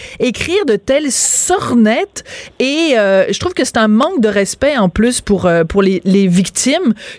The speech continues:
que de faire un lien entre, euh, le, le, la douleur extrême des gens qui ont vécu la pire horreur et un nationalisme qui est tout à fait légitime.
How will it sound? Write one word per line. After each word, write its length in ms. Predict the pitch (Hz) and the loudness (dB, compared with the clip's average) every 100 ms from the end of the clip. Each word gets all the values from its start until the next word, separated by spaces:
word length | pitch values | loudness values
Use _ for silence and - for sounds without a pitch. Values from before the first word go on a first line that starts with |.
| - | -4
que 80 | |
de 100 | 226 | -2
faire 380 | - 262 269 294 | -2 -2 0 2
un 160 | 214 190 | 2 2
lien 440 | 190 208 269 302 | 2 2 2 0
entre, 340 | 196 190 - 196 | 0 0 0 2
euh, 160 | 180 170 - - | 2 0 -8 -4
le, 160 | 185 - | -2 0
le, 160 | 202 185 - | 0 -2 0
la 220 | 202 208 | 0 0
douleur 540 | 185 226 240 269 277 | 2 2 2 0 -2
extrême 580 | 202 - - - 240 262 | -4 -6 -8 -6 -4 0
des 140 | 190 | 2
gens 160 | 185 233 | 2 0
qui 120 | 240 | -2
ont 80 | 196 | 0
vécu 300 | 185 190 254 | 0 0 0
la 140 | 233 180 | -2 -2
pire 340 | - 294 247 | -2 0 2
horreur 500 | 202 180 202 302 330 - - - | 0 0 0 0 -2 -6 -20 -10
et 180 | - 277 320 | -6 -4 -4
un 140 | 214 202 | -2 0
nationalisme 1000 | 202 196 247 214 190 214 359 - 220 185 | 0 0 0 2 2 2 2 2 0 0
qui 140 | - | 0
est 40 | 208 | 0
tout 120 | - - | -2 -2
à 40 | 294 | -2
fait 140 | 427 | 0
légitime. 280 | 349 185 165 | 0 0 0